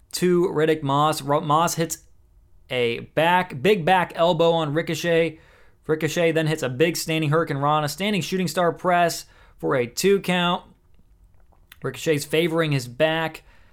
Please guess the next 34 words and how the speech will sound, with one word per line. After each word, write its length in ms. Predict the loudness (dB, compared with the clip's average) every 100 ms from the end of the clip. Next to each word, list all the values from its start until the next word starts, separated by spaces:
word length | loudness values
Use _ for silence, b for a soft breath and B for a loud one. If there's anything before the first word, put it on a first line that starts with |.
| b
after 200 | -8 -4
getting 200 | -2 -2
tossed 340 | 2 2 2
around 440 | 0 -2 0 -2 -4
at 340 | -4 -4 -4 -12
Super 380 | -6 -4 -2 -4
Showdown. 540 | 0 0 0 -2 -4
Riddick 480 | -2 0 0 0 -6 b b b b
keeps 200 | -12 -8
hitting 220 | 0 0 0
him 120 | -2
with 240 | -2 -2
big 200 | -2 2
elbows 480 | 4 4 4 2 2
and 220 | -4 -6
Enziguri 540 | -4 -6 -4 -2 -2 0
Ricochet. 720 | -2 -2 -2 2 2 2 -2 b b b
A 120 | -8
clubbing 600 | -6 -8 2 4 4 4 4
blow 280 | 4 4
by 180 | 4 2
Moss 580 | 2 2 2 2 0 -6 -14 -20 _ _ _
and 120 | -6
a 120 | -4 -2
neckbreaker 680 | 0 -2 0 0 2 0
finisher 540 | -2 -2 0 0 0 0
by 200 | 0 0
Moss 360 | 2 2 0
gets 220 | -2 -2
it 140 | -2 0
done 280 | 2 2 0
and 240 | -4 -4
beats 220 | -4 -4
Ricochet 640 | -4 -4 -2 0 0 0